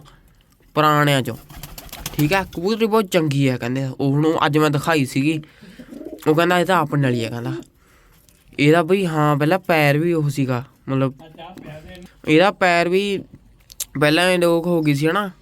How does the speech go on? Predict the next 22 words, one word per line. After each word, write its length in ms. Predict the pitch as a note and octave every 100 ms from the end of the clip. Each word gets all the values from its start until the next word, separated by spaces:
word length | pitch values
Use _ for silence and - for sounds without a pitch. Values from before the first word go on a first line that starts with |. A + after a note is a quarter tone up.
| - C#3+
ਮਤਲਬ 220 | D3 D3+
ਵੀ 140 | D3
ਢਿੱਲੀ 300 | C#3 F#3 D#3+
ਜਿਹੀ 100 | D3+
ਬਾਹਲੀ 280 | C#3+ C#3 F3+
ਹੋ 100 | E3+
ਗਈ 60 | D#3
ਸੀ। 200 | D#3 D#3 -
ਅਨੁਰਾਗ 360 | D#3+ D#3 D3 D3+
ਕਿਆਂ 140 | F#3
ਨੂੰ 100 | G3
ਦੇਤੀ 300 | D#3+ C3+ B2+
ਸੀ 220 | B2 - C3+
ਇਹ 140 | C3
ਕਬੂਤਰੀ। 440 | B2+ C3 C#3 E3 F3+ - - - - - - - - -
ਤੇ 160 | G#3 -
ਉਹਨਾਂ 320 | F#3+ G3+ A#3+
ਲਵੇ 500 | B3 A3+ A3 G#3+ G#3 G3+ - _ -
ਖੜੀ 260 | - E3+ G3+
ਨਹੀਂ 120 | G#3+
ਹੈਗੀ 260 | D3 D3
ਇਹ, 100 | C#3+